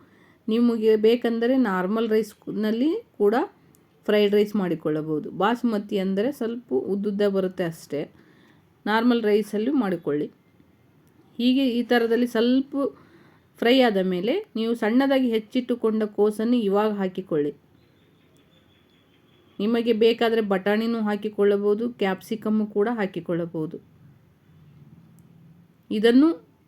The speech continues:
ಜಾಸ್ತಿ ಉರಿಯಲ್ಲೇ ಬೇಯಿಸಿಕೊಳ್ಳಿ. ಇದು ಒಂದು ನಿಮಿಷ ಬೇಯ್ದರೆ ಸಾಕು. ಇದು ಚೆನ್ನಾಗಿ ಈ ಥರದಲ್ಲಿ ಚೆನ್ನಾಗಿ ಸ್ವಲ್ಪ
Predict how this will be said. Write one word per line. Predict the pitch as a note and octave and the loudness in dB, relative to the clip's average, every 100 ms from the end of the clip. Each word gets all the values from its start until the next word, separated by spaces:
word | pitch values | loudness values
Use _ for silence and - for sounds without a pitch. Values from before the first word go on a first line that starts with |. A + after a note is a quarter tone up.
| _ _ _ _ _ _ - | _ _ _ _ _ _ -8
ಜಾಸ್ತಿ | F3+ F#3+ G3 - B3 | -2 -2 -4 -2 0
ಉರಿಯಲ್ಲೇ | A3+ A3+ A3+ A#3+ G#4+ G#4 | 0 0 0 0 -2 -2
ಬೇಯಿಸಿಕೊಳ್ಳಿ. | F#3+ F#3 E3+ E3 E3+ D#3+ D#3+ - _ _ _ _ - | -2 -2 -2 -4 -2 -4 -6 -12 _ _ _ _ -8
ಇದು | G#3 A#3 | -4 2
ಒಂದು | G#3 A3 B3+ | 2 6 6
ನಿಮಿಷ | C4+ B3+ A#3+ A3 | 8 6 4 4
ಬೇಯ್ದರೆ | G3+ G#3+ G3+ G#3 | 4 4 2 0
ಸಾಕು. | G3 E3 - - _ _ _ _ _ _ _ _ _ _ _ _ _ _ _ _ _ _ _ _ - | -2 -6 -8 -18 _ _ _ _ _ _ _ _ _ _ _ _ _ _ _ _ _ _ _ _ -4
ಇದು | G#3 | -4
ಚೆನ್ನಾಗಿ | A#3 G3+ G3 G3+ A3 B3 F#4+ _ _ - | -2 -2 0 -2 -2 -4 -6 _ _ -4
ಈ | G3 | -4
ಥರದಲ್ಲಿ | G3+ F#3 F3+ F#3+ F4 | 0 -2 -2 -2 -2
ಚೆನ್ನಾಗಿ | A3 F#3+ F#3+ B3+ | -4 -4 -2 -4
ಸ್ವಲ್ಪ | C4 F#3+ G#3+ C4+ E4 | -2 -2 0 -2 -2